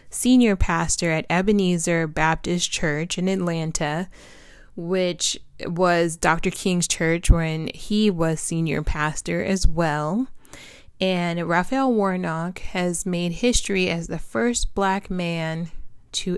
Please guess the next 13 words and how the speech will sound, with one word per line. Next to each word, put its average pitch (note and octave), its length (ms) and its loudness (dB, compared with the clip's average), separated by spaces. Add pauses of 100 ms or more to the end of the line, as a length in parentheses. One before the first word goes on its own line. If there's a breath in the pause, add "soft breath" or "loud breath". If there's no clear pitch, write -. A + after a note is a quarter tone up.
ever F#3+ 340 -2
be F#3 220 -4
seated D#3+ 800 -4
as E3+ 180 -2
a F3 80 -6
senator D#3+ 720 -6 (100)
in F3+ 200 -2
the E3+ 60 -2
state E3 480 -2
of F3 240 -4
Georgia D#3 600 -4 (120)
in D#4 180 8
history, - 680 4